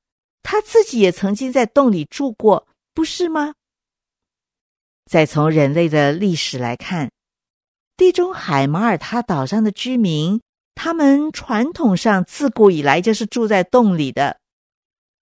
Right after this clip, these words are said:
在中世纪的书里曾经谈到这些人，写书的作者看见小孩子穿着衣服，身体强壮，大人亲切地过来跟他打招呼。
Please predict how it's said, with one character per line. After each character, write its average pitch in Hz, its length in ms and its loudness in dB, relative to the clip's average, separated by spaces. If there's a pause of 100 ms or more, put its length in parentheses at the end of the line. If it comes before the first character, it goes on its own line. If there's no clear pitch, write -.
(160)
在 165 200 4
中 175 240 2
世 - 240 -6
纪 151 180 -8
的 147 140 0
书 180 320 2
里 151 180 -2
曾 160 260 -4
经 208 160 -4
谈 147 320 -8
到 262 160 0
这 202 140 -6
些 160 180 -4
人， 135 300 -6 (880)
写 - 240 2
书 185 220 2
的 170 100 6
作 180 240 0
者 156 180 0
看 185 240 -4
见 175 280 -2 (160)
小 175 240 0
孩 160 260 -4
子 185 180 -6
穿 220 300 -2
着 220 160 0
衣 254 180 -4
服， 180 440 -6 (260)
身 165 400 0
体 131 260 -10
强 123 460 -10
壮， 247 340 -2 (840)
大 320 180 2
人 240 240 6
亲 294 260 -4
切 285 220 -2
地 247 140 4
过 269 200 0
来 202 220 2
跟 262 140 -2
他 269 120 4
打 156 220 -4
招 247 340 -2
呼。 - 380 -4